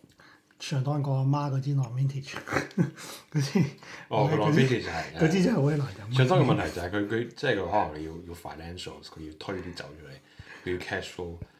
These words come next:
Speaker 2: 咁其實佢酒擺落咗係好好飲嘅。
Speaker 1: 但，但係 compare to 支 Yarra Valley 嘅上當，啊，唔係 Yarra Valley 啲 Blend 嚟嘅，呃，Source Valley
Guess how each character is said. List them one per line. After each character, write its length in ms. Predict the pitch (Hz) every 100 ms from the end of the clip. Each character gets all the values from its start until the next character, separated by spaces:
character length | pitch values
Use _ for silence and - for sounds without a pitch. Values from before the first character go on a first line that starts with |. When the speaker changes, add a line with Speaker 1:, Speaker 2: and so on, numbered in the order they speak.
| _
Speaker 2:
咁 160 | - -
其 80 | 85
實 120 | 78
佢 140 | 87
酒 160 | 85 87
擺 220 | - 85
落 160 | 87 73
咗 120 | -
係 180 | 85 82
好 60 | 82
好 100 | 85 82
飲 40 | -
嘅。 20 | - - _ - - _ _
Speaker 1:
但， 280 | 147 147 -
但 180 | 151
係 40 | 135 151
compare 320 | 143 196 196
to 200 | 160 139
支 200 | 131 - 170 - - _ - - - 185
Yarra 240 | 165 156
Valley 240 | 160 147 123
嘅 80 |
上 180 | 131 135
當， 240 | 127 143 139
啊， 100 | 156
唔 40 |
係 120 | 131
Yarra 260 | 131 135 135
Valley 260 | 110 127 135
啲 40 |
Blend 220 | 131 117
嚟 40 | 120
嘅， 460 | 147 - 214 147
呃， 60 | 135
Source 280 | - 147 135
Valley 200 | 127 131